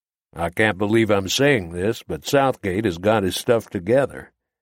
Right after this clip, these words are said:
I wish you could have seen the cowering after he gave a couple people his death stare.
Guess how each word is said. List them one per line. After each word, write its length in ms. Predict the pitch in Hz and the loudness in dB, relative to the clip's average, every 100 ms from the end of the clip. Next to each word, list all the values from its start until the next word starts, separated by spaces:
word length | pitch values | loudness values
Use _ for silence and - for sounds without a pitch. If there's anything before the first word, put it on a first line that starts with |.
| _ _ _ _ _ _ | _ _ _ _ _ _
I 140 | 92 113 | 0 4
wish 260 | 156 127 | 4 4
you 100 | 139 | 2
could 140 | 117 92 | 0 -2
have 140 | 87 | -2
seen 320 | - 180 110 | 0 2 0
the 100 | 90 | -2
cowering 720 | - 123 151 123 90 82 113 101 | -2 0 2 2 0 -4 -4 -2
after 400 | 98 101 101 98 | -2 -4 -4 -2
he 100 | 98 | 0
gave 280 | 120 113 | 2 2
a 60 | 92 | 0
couple 340 | - 123 95 | 0 0 0
people 400 | 87 127 110 98 | 0 0 0 0
his 180 | 95 95 | -2 -2
death 300 | 101 135 151 | 0 2 2
stare. 640 | - - 90 80 80 - | -2 -8 -8 -6 -10 -14